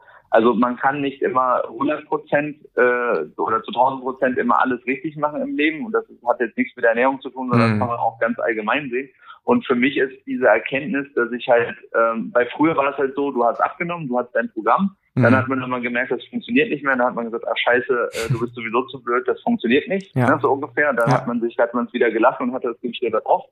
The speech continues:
Speaker 1: Und jetzt ist es halt vom Mindset her ein kompletter Wechsel,
Speaker 2: Mhm.
Speaker 1: weil jetzt sage ich halt, okay, ähm, der Trend muss stimmen. Also
Speaker 2: Ja.
Speaker 1: das, was auch du, glaub ich,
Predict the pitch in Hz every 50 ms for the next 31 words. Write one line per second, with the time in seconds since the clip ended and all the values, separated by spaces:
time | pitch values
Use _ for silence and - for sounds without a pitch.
0 | _ - - - - - - - 117 117 123 143 139 139 147 135 139 139 - 147
1 | 139 135 135 - - 127 113 110 107 104 120 151 170 - - 151 - - 151 139
2 | 139 110 - 120 117 - - 120 120 - - 127 135 131 - 135 123 120 110 104
3 | 101 127 135 - - - 180 185 202 214 202 - - 127 123 120 113 110 110 107
4 | 120 120 127 127 113 127 139 139 135 - 131 127 131 135 139 139 - 143 131 127
5 | 123 117 - - 135 143 151 151 135 - - - - 113 123 123 123 123 101 104
6 | 98 120 117 117 - - 147 147 156 110 98 113 110 107 - - - - - 107
7 | 101 98 101 - - 110 113 113 113 123 127 123 120 127 123 123 123 123 123 -
8 | 135 135 123 120 120 120 117 123 123 - 101